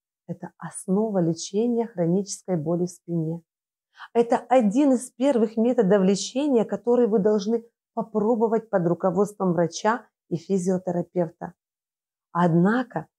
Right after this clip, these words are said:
не всем подходит один и тот же комплекс упражнений.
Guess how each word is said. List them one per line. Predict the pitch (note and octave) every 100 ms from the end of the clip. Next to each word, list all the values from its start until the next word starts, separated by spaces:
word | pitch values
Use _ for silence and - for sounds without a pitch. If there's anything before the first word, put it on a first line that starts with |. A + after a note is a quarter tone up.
| _
не | G3+ A3+
всем | G#3+ - C#4+ C#4+
подходит | - A#3 - A3+ G#3+ G#3+
один | G#3 G#3 A3+
и |
тот | G#3+ A3 G3
же | G3
комплекс | G3+ G#3 F#3 G3 F#3
упражнений. | F3+ F#3+ F3+ F3+ E3 D3+ E3+